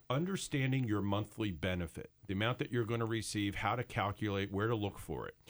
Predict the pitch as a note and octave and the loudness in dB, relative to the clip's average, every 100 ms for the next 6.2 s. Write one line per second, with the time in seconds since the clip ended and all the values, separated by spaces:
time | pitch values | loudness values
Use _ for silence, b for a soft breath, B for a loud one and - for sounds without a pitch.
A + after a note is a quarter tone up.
0 | B B A2 - A#2+ - A2 G#2+ G#2+ G#2 | B B -2 2 0 2 0 0 0 0
1 | G#2+ A#2+ B2+ G#2 A#2 A2 G2+ - A2+ A#2 | 0 2 0 0 0 0 -2 0 -2 0
2 | - G2 G2 - F#2 D#2 - - A#2+ A#2 | 0 0 -2 -4 -6 -6 -8 0 0 0
3 | - E2 D#2 E2 F2 F#2 F2 E2+ F2+ - | -4 -4 -2 -2 0 0 0 -2 -4 -2
4 | F#2+ F2 F2+ F2 - F#2 E2+ F#2+ F#2 G2+ | -2 -2 -6 -8 -4 -4 -2 -2 -2 -2
5 | E2 - b b b - G#2 C3+ A#2 G#2+ | -2 -8 b b b -4 2 2 2 0
6 | F#2+ G#2+ | 0 -2